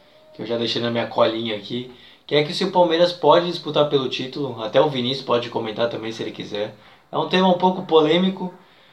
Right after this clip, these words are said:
mas eu tô colocando essa pergunta por causa que você que tá nos ouvindo terça-feira,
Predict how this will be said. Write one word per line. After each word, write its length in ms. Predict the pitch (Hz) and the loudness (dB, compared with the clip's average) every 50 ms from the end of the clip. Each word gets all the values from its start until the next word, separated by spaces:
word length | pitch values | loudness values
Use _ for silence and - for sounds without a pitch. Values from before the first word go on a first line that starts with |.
| _ _ | _ _
mas 240 | - 175 175 - 180 | 0 0 0 2 0
eu 180 | 190 190 185 | -2 -2 2
tô 220 | 185 208 202 202 196 | 2 2 2 2 0
colocando 380 | - 202 196 196 202 196 202 | 0 0 2 4 6 6 6
essa 220 | 196 190 220 202 202 | 6 4 4 4 4
pergunta 520 | 202 190 180 175 180 196 202 - 202 196 | 4 2 2 0 0 0 0 0 0 0
por 240 | 196 - 190 175 - | -2 -4 -6 -4 2
causa 280 | 180 180 190 180 170 170 | 4 4 4 4 2 -2
que 300 | 170 - 175 170 156 147 | -2 -2 -2 0 0 -2
você 320 | 139 139 147 143 151 160 | 0 0 0 2 0 -2
que 80 | 151 147 | -2 0
tá 100 | 156 147 | 0 0
nos 140 | 147 143 | 2 2
ouvindo 320 | 147 147 143 139 139 139 - | 2 2 2 0 -2 -4 -4
terça-feira, 720 | 135 120 117 - 151 147 147 - 147 151 160 165 175 175 | -4 -4 0 2 2 2 2 0 0 2 2 2 0 -2